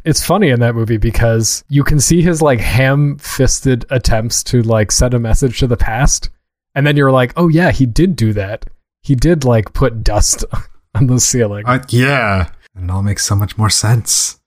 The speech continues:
Speaker 1: Yeah. And it's like, "Well, we only have this watch, so I guess we'll send the information through the watch."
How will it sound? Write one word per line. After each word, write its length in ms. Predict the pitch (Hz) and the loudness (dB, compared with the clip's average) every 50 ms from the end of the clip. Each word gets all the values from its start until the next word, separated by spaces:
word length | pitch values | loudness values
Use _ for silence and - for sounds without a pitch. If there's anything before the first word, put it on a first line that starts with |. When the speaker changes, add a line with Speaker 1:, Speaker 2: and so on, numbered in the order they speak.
| _ _ | _ _
Speaker 1:
Yeah. 60 | - - - - _ _ _ _ _ _ | -20 -20 -20 -20 _ _ _ _ _ _
And 100 | - 127 | -2 0
it's 160 | 123 110 - - | 0 0 2 0
like, 200 | 123 113 - - | -2 0 0 0
"Well, 140 | 117 131 | 0 2
we 120 | 143 147 135 | 2 2 2
only 200 | 135 143 160 147 | 2 2 2 2
have 180 | 139 156 147 | 2 0 0
this 200 | 135 135 117 - | -2 -2 -2 0
watch, 320 | 104 110 117 120 110 101 - | 0 2 2 2 2 0 -2
so 180 | - - 113 104 | -2 0 2 2
I 80 | 101 | 2
guess 340 | 104 101 107 110 107 - - | 2 2 2 2 2 2 2
we'll 80 | - 107 | 0 0
send 320 | - - 127 123 120 120 | 0 2 0 0 0 0
the 80 | 120 117 | 0 -2
information 600 | 117 117 - 123 117 110 113 110 - - 113 104 | -2 -2 -2 -4 -4 -2 -2 -2 -2 -4 -6 -6
through 140 | - 120 110 | -4 -6 -6
the 100 | 104 104 | -4 -4
watch." 540 | 101 107 107 101 95 - - - - - | -4 -4 -6 -6 -6 -8 -8 -10 -12 -12